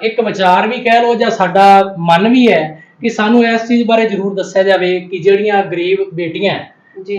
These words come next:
Speaker 1: ਉਹਨਾਂ ਵਾਸਤੇ, ਉਹਨਾਂ ਦੀ ਸ਼ਾਦੀਆਂ ਵਾਸਤੇ ਜਾਂ ਦੁੱਖੇ ਸੁੱਖੇ ਜੋ ਵੀ ਸਿਸਟਮ ਹੈ,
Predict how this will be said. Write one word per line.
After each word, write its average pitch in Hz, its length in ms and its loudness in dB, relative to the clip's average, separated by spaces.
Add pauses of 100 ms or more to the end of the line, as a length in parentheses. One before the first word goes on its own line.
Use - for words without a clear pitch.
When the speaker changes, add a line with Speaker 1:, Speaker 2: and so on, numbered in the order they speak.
Speaker 1:
ਉਹਨਾਂ 254 240 6
ਵਾਸਤੇ, 214 520 2
ਉਹਨਾਂ 220 240 -2
ਦੀ 208 140 -2
ਸ਼ਾਦੀਆਂ 185 480 -2
ਵਾਸਤੇ 180 680 0 (220)
ਜਾਂ 240 140 6
ਦੁੱਖੇ 247 340 2
ਸੁੱਖੇ 240 320 0
ਜੋ 202 220 4
ਵੀ 233 120 2
ਸਿਸਟਮ 185 440 -4
ਹੈ, - 220 -12